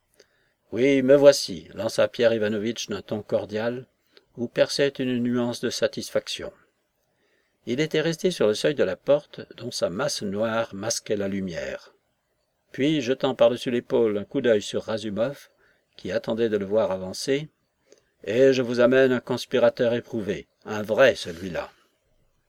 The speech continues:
Cette halte devant la porte donna au conspirateur éprouvé le temps d'effacer de ses traits la curiosité rageuse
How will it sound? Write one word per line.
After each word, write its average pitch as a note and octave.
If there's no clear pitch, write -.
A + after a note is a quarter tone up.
Cette -
halte D3+
devant G2+
la F#2+
porte -
donna C3+
au -
conspirateur B2+
éprouvé C3+
le D3+
temps D3
d'effacer C3
de A#2+
ses A#2+
traits C3
la G2
curiosité A#2+
rageuse A#2+